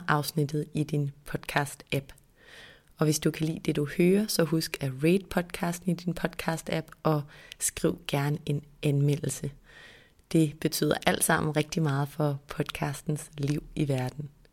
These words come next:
Tak fordi du lytter med. Velkommen til, Noelle Elise.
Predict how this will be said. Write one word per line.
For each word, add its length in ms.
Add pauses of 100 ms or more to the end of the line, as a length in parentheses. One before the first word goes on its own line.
(280)
Tak 260
fordi 340 (100)
du 200 (160)
lytter 240
med. 200 (1300)
Velkommen 520
til, 320 (120)
Noelle 340
Elise. 400